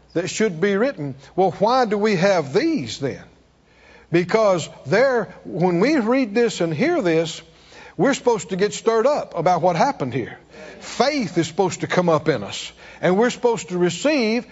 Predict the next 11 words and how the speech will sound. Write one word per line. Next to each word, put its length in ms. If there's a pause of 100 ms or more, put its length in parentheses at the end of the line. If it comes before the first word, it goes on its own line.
(120)
and 260
get 280
the 160
same 640
results. 840 (1120)
Because 360
he 160
is 200
the 120
same 440 (600)
yesterday, 880